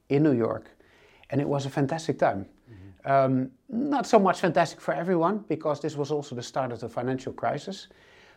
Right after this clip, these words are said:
Speaker 1: but this was my birth of people analytics. Huge questions, you know?
Speaker 2: Mm.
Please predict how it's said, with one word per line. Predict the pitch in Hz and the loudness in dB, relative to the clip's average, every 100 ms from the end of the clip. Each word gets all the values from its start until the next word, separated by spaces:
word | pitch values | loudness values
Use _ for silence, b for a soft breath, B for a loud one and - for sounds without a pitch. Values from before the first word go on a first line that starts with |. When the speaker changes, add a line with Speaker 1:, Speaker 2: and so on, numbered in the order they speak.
| b | b
Speaker 1:
but | 151 143 - - _ - - | 4 4 0 -18 _ -8 2
this | 185 - | 2 4
was | 143 123 | 0 2
my | 131 151 143 | 2 4 2
birth | 131 131 123 | 2 0 -2
of | - - | -12 -6
people | 123 120 | -4 -4
analytics. | 110 104 104 104 - - - b b | -8 -8 -8 -10 -14 -20 -20 b b
Huge | 131 139 220 156 - | -2 6 6 6 -2
questions, | 127 110 113 104 - 127 | -4 -4 -10 -12 -8 -2
you | |
know? | 135 147 | 2 0
Speaker 2:
Mm. | 160 110 | -2 -16